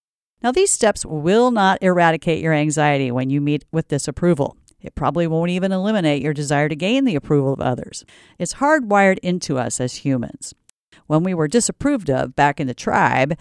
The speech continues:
we could get kicked out and die. So all we're trying to do is shine the light today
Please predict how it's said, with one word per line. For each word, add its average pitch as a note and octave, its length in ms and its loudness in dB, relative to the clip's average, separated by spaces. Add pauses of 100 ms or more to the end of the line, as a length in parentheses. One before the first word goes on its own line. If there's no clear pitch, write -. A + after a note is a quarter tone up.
(240)
we G3+ 80 -4
could G3 140 0
get - 160 -2
kicked - 320 -4
out G#3+ 320 2
and D3+ 200 0
die. F3 600 0 (240)
So - 340 0
all A#3+ 240 6
we're D#4+ 120 0
trying A#3 260 2
to A3 80 -2
do E3+ 260 0
is B2 140 -4
shine F3 380 0
the A#3 80 -2
light A3 240 2
today C#3 560 -2